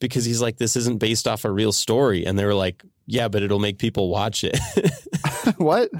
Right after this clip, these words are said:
Speaker 1: Yeah, he said they, their whole thing was like, if people see that it's based off a true story, they'll, like, continue watching to the end, but
Speaker 2: To see how it
Speaker 1: to see how it
Speaker 2: happened.
Speaker 1: ends.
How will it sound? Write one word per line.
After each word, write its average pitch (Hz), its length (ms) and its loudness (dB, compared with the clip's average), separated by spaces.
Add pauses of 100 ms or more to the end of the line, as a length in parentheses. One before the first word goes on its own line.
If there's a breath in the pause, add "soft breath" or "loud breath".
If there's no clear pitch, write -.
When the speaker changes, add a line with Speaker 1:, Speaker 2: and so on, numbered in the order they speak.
(440 loud breath)
Speaker 1:
Yeah, 170 200 2
he 151 100 2
said 156 320 0
they, 156 180 2
their 147 320 2
whole 147 180 2
thing 131 200 0
was 120 160 2
like, 110 200 0
if - 200 -2
people 131 320 0
see 131 320 2
that 107 160 0
it's 95 160 -4
based 113 340 -2
off 110 180 -2
a 104 140 0
true 120 240 0
story, 104 500 0 (320 loud breath)
they'll, 120 240 0
like, 104 200 0 (240)
continue 123 640 0
watching 98 560 0
to 104 120 -2
the 95 180 0
end, 90 440 0 (600)
but 113 420 -2 (140)
Speaker 2:
To 139 100 -6
see 127 280 2
how 110 220 2
it 104 80 2
Speaker 1:
to 131 120 2
see 127 200 0
how 113 200 0
it 98 80 2
Speaker 2:
happened. 107 200 0
Speaker 1:
ends. 95 340 0